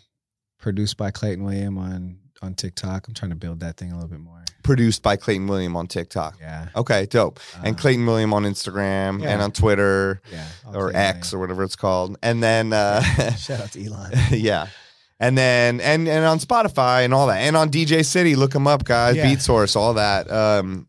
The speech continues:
Speaker 2: you know, you, you have got some really dope stuff on there that I
Speaker 1: Thank you, brother.
Speaker 2: always download, play, and,
Speaker 1: Thank you.
Speaker 2: you know, like I said, since the remixes you've been putting out, E-Rock and Jay Espinoza and
Speaker 1: Yeah.
Speaker 2: all those.
Speaker 1: Yeah, it's been a fun, uh, ten-year journey, and
Speaker 2: Yeah.
Speaker 1: you know,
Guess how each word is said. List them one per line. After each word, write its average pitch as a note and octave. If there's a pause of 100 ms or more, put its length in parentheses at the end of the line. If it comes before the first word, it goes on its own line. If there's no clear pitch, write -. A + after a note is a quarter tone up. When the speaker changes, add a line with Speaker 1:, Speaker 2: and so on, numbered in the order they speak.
Speaker 2:
you A#2+
know, G2+
you, A2
you G2+
have A2
got G2
some G2+
really G#2
dope G2
stuff G2+
on F#2+
there G#2
that F2
I F2+
Speaker 1:
Thank G2
you, G2+
brother. G2+
Speaker 2:
always G2
download, F#2+
play, G2
and, F2 (160)
Speaker 1:
Thank G2+
you. G2+
Speaker 2:
you G#2+
know, G2+
like G2
I F#2+
said, G2
since G2
the F2+ (160)
remixes G#2+
you've G2
been G2+
putting F#2
out, F#2+
E-Rock G2
and G2+
Jay G2
Espinoza G2
and D#2+ (220)
Speaker 1:
Yeah. F#2
Speaker 2:
all G2+
those. E2+ (360)
Speaker 1:
Yeah, G#2
it's G#2+
been A2+
a G#2
fun, A2+
uh, G#2 (100)
ten-year A2+
journey, A2
and G2
Speaker 2:
Yeah. G2
Speaker 1:
you A#2+
know, B2